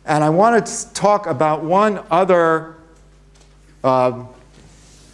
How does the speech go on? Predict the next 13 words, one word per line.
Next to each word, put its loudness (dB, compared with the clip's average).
aspect 0
of 0
supersymmetry 0
breaking, 0
which 0
is -2
metastability. -2
So 2
over 4
the 4
last 2
few 4
years, 2